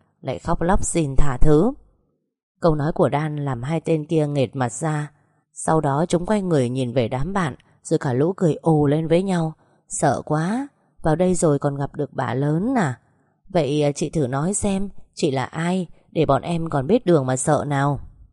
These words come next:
"Được rồi, không chịu buông đúng không? Vậy thì để chị gọi công an. À mà chả cần, để gọi quản lý ở đây ra giải quyết cũng được. Nghĩ có tí tiền vào đây uống rượu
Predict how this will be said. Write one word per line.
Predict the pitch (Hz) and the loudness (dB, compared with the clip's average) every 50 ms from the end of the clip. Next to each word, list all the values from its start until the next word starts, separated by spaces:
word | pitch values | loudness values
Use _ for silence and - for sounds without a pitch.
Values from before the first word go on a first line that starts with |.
| _ _ _ | _ _ _
"Được | 160 156 135 | -2 -2 -2
rồi, | 143 - 147 135 131 135 135 127 123 - - - - - _ _ _ | 0 2 4 6 6 4 4 2 -2 -8 -14 -16 -18 -20 _ _ _
không | - - 175 160 | -6 -4 -4 -2
chịu | - - - - | 0 0 -2 2
buông | 160 156 156 147 139 | 2 2 2 4 2
đúng | 139 143 180 202 | 0 0 0 -2
không? | - 196 180 160 160 151 - - _ _ _ _ _ _ _ | 0 0 0 0 -2 -6 -10 -16 _ _ _ _ _ _ _
Vậy | - 170 143 127 | -2 0 0 2
thì | - 156 147 139 | 2 2 2 2
để | 135 135 123 120 | 2 0 -2 0
chị | - 147 131 | -2 -4 -2
gọi | 123 139 120 117 | -2 -2 -4 -4
công | - - 170 165 - | 0 0 0 0 0
an. | - 165 165 170 180 175 156 - _ _ _ _ _ _ _ _ | -4 -4 -4 -4 -4 -6 -8 -12 _ _ _ _ _ _ _ _
À | _ - 156 | _ -4 -4
mà | 139 127 127 | -2 -2 -4
chả | - - 139 120 - _ | -2 -4 -4 -4 -4 _
cần, | 147 143 135 127 120 - _ _ _ _ | -4 -4 -4 -6 -10 -12 _ _ _ _
để | 151 160 | -4 -2
gọi | 139 139 - - | -2 -2 -4 -2
quản | - 143 127 120 | -2 -2 -2 -2
lý | 127 139 175 | -2 -4 -2
ở | - - 165 | -2 0 0
đây | 143 143 151 147 143 | 0 2 0 0 0
ra | 147 147 147 143 | 0 -2 -2 -2
giải | - 143 131 120 | -2 -2 -4 -2
quyết | - 202 226 - | -2 -2 -4 -2
cũng | - 156 170 208 214 | -2 -4 -4 -2 0
được. | 208 160 120 110 - _ _ _ _ _ _ _ _ _ _ _ | 2 2 2 2 0 _ _ _ _ _ _ _ _ _ _ _
Nghĩ | _ 160 160 180 | _ -2 0 0
có | - 165 170 | 2 0 -2
tí | - - 160 175 208 | 0 0 0 -2 0
tiền | - 185 165 139 123 117 117 - | 2 2 2 2 0 -2 -6 -2
vào | - 143 | -2 0
đây | 135 156 156 | 2 2 0
uống | 143 - 160 156 175 220 | 0 0 -4 -4 -4 -4
rượu | 208 - 180 135 117 - | -2 0 2 2 2 0